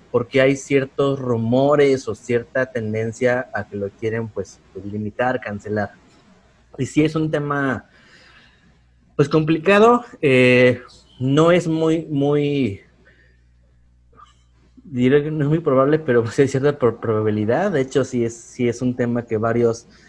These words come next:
tik-, eh, tiktokers están como ya comenzando a tocar en redes. Y súmale a esto que el día de hoy, que estamos grabando esto, que es miércoles nueve de diciembre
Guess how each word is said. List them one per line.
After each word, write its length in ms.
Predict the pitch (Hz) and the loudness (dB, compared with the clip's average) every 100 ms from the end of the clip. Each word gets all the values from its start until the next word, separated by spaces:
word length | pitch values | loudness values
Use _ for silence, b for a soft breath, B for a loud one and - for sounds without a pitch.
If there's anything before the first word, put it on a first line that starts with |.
| b | b
tik-, 380 | 120 - 120 131 - | -8 -6 -6 -6 -4
eh, 140 | 110 | -6
tiktokers 540 | 107 117 127 123 117 110 | -4 -2 -2 -2 -4 -6
están 440 | - 110 107 107 | -4 -4 -4 -6
como 260 | 110 101 101 | -6 -6 -6
ya 120 | 107 | -8
comenzando 440 | 107 107 107 110 | -8 -10 -8 -8
a 40 | 107 | -10
tocar 220 | 107 104 | -8 -6
en 160 | 107 | -4
redes. 440 | 110 123 175 - - b b b b b b b _ | -2 0 -2 -4 -20 b b b b b b b _
Y 100 | 151 | -6
súmale 580 | 135 220 233 220 147 208 | -2 2 2 4 2 0
a 140 | 135 123 | 0 0
esto 420 | 123 - 180 - _ - _ _ _ _ _ | 0 -2 -6 -6 _ -20 _ _ _ _ _
que 140 | - 113 | -4 -2
el 140 | 110 | -2
día 240 | 120 135 | 0 2
de 120 | 175 160 | 4 4
hoy, 160 | 156 | 4
que 80 | 160 | 0
estamos 320 | - 120 120 | -6 -4 -4
grabando 360 | 107 104 120 139 | -4 -4 -2 0
esto, 320 | 139 - 156 | 0 -2 -2
que 240 | 113 110 | 0 0
es 140 | 117 - 123 | 0 -4 -6
miércoles 920 | 120 135 175 180 175 165 196 214 - b b 117 | -2 0 0 0 2 4 2 -2 -12 b b -4
nueve 420 | 117 127 131 143 | 2 4 4 4
de 80 | 143 | 2
diciembre 600 | 139 190 165 123 175 | 0 0 2 2 0